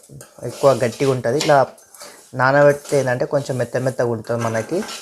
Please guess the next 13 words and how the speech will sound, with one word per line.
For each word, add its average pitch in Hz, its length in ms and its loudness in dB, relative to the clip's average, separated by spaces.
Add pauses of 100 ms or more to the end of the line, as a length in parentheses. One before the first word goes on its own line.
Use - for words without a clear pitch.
(880)
ఇవి 147 120 4 (240)
పల్లీలు 135 380 4
అన్నమాట, 113 260 -4 (560)
చూస్తారు 127 300 -2
కదా, 143 120 2 (180)
పల్లీలు, 117 420 -2 (640)
ఎల్లిపాయలు, 120 500 0 (200)
కారం, 120 380 4 (640)
కరివేపాకు. 123 520 2 (540)
ఇది 165 140 8 (460)
పచ్చిది 135 420 4
కాదు, 135 180 2 (200)
ఎండిన 135 280 0